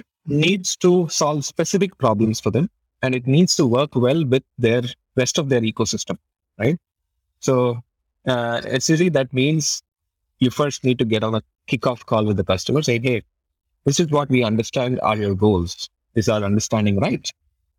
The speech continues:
And this is how over the next four weeks, they're gonna make you successful with our product."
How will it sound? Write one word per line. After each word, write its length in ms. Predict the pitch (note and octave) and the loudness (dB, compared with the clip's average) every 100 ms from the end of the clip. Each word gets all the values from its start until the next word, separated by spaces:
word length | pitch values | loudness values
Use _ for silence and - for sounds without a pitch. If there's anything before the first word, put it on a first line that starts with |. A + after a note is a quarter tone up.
| _ | _
And 360 | A2+ A2 G#2+ A2 - | -4 -2 -2 -4 -4
this 300 | C3 D3 - | 0 0 2
is 100 | E3+ | 0
how 260 | D#3 D#3 - | 0 -2 0
over 240 | B2+ C#3+ | 2 2
the 120 | C#3+ B2+ | 0 0
next 340 | B2+ - - | -2 -2 -6
four 240 | - B2 | -2 0
weeks, 480 | A2+ C3+ D#3 - - - | 2 2 0 -4 -8 -2
they're 120 | B2+ | -2
gonna 200 | C3 B2+ | 0 0
make 220 | A2+ A2+ | 0 0
you 80 | B2+ | 0
successful 520 | - G#2 - A2 A#2+ | -2 -4 -2 -2 0
with 140 | G#2+ G2 | 0 0
our 80 | F2+ | -2
product." 440 | G2 F#2 - | -4 -4 -8